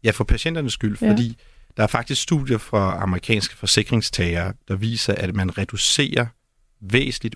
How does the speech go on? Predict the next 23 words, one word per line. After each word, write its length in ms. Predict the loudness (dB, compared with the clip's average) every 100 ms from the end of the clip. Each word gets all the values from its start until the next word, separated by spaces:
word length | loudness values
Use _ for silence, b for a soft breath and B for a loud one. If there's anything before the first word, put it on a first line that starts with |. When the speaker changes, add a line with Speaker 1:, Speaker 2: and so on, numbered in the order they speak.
| -4
Speaker 1:
udgifterne 680 | -2 0 -4 -2 -2 -2 -4 -8 _ _ _ _ _ -10
ved 300 | 2 4 4
at 100 | 2
lade 120 | 0
folk, 320 | 0 0 0
der 60 | -4
har 100 | -2
parodontitis, 600 | 0 0 -4 -4 -4 -4
gå 160 | -2 0
regelmæssigt 480 | 0 -2 -2 -2
til 80 | -6
parentalbehandling. 800 | -2 -2 0 -2 -4 -8 -6 -8 -12 -6
Det 60 |
er 40 | -2
helt 180 | 2
op 120 | 2 2
mod 120 | -2
fyrre 360 | -2 -2 0
procent 360 | 0 0 -2 -2
af 100 | -8
de 100 | -2
samlede 420 | 2 4 4 4
sundhedsudgifter, 920 | 4 2 2 0 -2 -6 -6 -8 -10